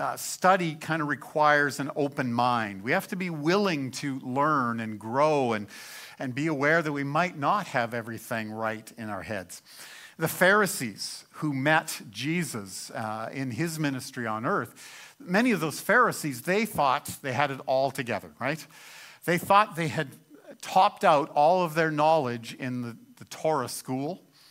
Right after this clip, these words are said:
and that all they needed now to do was argue with each other about a few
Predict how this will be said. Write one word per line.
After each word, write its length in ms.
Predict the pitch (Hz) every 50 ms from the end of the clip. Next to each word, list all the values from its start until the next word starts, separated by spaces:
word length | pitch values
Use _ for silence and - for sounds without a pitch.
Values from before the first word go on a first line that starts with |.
| _ - - - - - - -
and 280 | 151 151 160 156 156
that 120 | 147 160 151 - - - -
all 260 | 143 151 175 185 190
they 160 | 170 180 175
needed 320 | 170 170 170 160 156 131
now 240 | 131 143 151 160 160
to 140 | 151 - 143
do 380 | 123 127 135 139 147 147 147 143
was 420 | 131 127 120 104 - - - - - _ _ _ -
argue 340 | 131 156 165 143 135 156 147
with 220 | 139 139 139 156
each 240 | 156 139 - - -
other 440 | 147 156 185 135 135 120 123 135 139
about 360 | 131 135 - 139 139 135 131
a 60 | 131
few 560 | 123 - - - 143 156 156 156 156 151 135